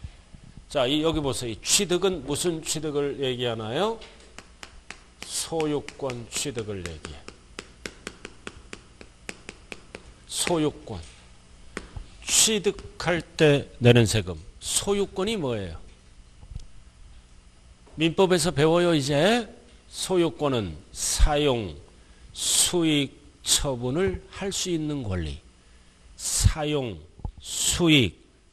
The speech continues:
처분을 할 수 있는 권리. 즉, 소유권은 뭐다? 내 거야. 내 거. 내 거. 그럼 취득하고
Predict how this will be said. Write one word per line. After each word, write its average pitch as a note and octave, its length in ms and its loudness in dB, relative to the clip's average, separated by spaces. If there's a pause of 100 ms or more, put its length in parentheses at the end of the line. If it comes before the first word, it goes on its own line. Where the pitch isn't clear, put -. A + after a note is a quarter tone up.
(120)
처분을 A3 840 0
할 F3+ 120 -2
수 - 180 -4
있는 E3+ 380 -2
권리. C3+ 300 0
즉, - 320 2 (760)
소유권은 F#3+ 840 -4
뭐다? A2 480 -6 (160)
내 F#2+ 240 0
거야. F2+ 460 -8 (600)
내 F3+ 140 -4
거. F#3+ 380 -4 (1120)
내 G#3 120 -6
거. - 460 0 (240)
그럼 G#3+ 280 0 (520)
취득하고 G3 1200 -2